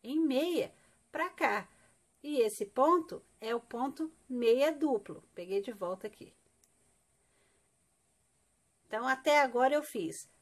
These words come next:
passei um ponto meia duplo sem fazer pra agulha, fiz o próximo ponto em tricô em meia, passei o meia duplo por cima do ponto meia que eu fiz.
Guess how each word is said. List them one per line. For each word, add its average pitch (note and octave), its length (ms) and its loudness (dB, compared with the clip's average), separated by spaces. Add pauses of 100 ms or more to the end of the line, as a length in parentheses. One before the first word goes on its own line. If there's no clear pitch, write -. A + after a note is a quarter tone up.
passei F3+ 400 -8
um F3+ 120 -12
ponto D#3+ 320 -10
meia B3+ 340 0
duplo G#3 360 -2
sem G3 300 -8
fazer C4 520 -2 (280)
pra - 160 -8
agulha, G3 560 -8 (580)
fiz E4 340 -4
o F4 80 -4
próximo C4+ 540 2
ponto G3 360 -6
em G#3 120 -6
tricô F#3 580 -10 (920)
em B3 140 -8
meia, B3 460 -4 (640)
passei C4 520 0
o G3+ 60 -2
meia D4 300 -2
duplo D4+ 480 -6
por F#4 260 -8
cima C4+ 480 -6 (360)
do D#4 260 -6 (1040)
ponto C4 320 -6
meia A#3+ 340 0
que B3 140 -8
eu D#4 100 -2
fiz. E3 400 -10